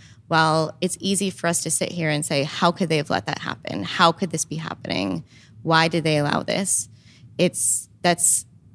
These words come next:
not necessarily an easy perspective, but there's so much more that goes into it. So that being said, when we saw this happen and we knew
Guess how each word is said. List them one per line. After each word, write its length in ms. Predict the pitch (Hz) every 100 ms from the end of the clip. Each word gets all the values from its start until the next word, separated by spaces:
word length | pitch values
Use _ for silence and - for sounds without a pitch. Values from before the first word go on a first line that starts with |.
| - -
not 160 | 285
necessarily 400 | 185 165 180 151
an 60 | -
easy 280 | 175 190 190
perspective, 540 | - 170 196 - 147 -
but 160 | - -
there's 160 | 170 - - -
so 300 | - - 202
much 180 | 175
more 140 | 160 131
that 100 | -
goes 180 | 104 -
into 200 | - -
it. 120 | 50 - -
So 500 | - - 147 123 - - - - - - -
that 180 | 202 202
being 180 | 190
said, 200 | 185 170
when 160 | 160 160
we 140 | 165
saw 280 | 190 - 165
this 180 | - -
happen 520 | - - - - - -
and 260 | 170 165 151
we 200 | 180 180
knew 720 | 165 170 139 101 185 214